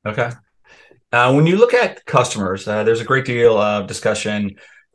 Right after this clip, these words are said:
going through covid. Uh, you said, you mentioned, uh, that you, you took the job, uh, the onset of covid. So customers changed going into covid, changed coming out of covid. You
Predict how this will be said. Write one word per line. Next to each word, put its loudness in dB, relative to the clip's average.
going 6
through -2
covid. 4
Uh, -2
you -12
said, -4
you -2
mentioned, -2
uh, 0
that -2
you, -4
you -6
took -4
the -2
job, 4
uh, -2
the -10
onset 0
of -8
covid. 0
So -6
customers -6
changed -6
going -2
into -2
covid, 0
changed -10
coming -4
out 0
of -2
covid. 4
You -20